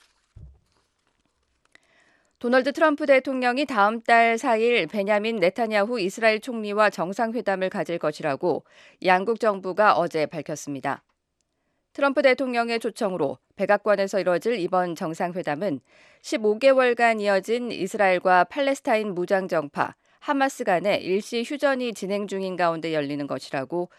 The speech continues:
언론들은 전했습니다. 네타냐후 총리의 이번 백악관 방문이 예정대로 성사될 경우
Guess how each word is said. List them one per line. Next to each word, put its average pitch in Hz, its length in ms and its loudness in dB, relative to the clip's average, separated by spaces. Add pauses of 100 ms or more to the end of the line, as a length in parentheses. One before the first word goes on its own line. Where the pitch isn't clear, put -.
(140)
언론들은 175 580 -2
전했습니다. 147 720 -8 (1000)
네타냐후 277 480 4
총리의 269 500 0
이번 220 320 4
백악관 196 500 0
방문이 175 580 -4 (260)
예정대로 226 640 2
성사될 247 540 -2
경우 143 400 -4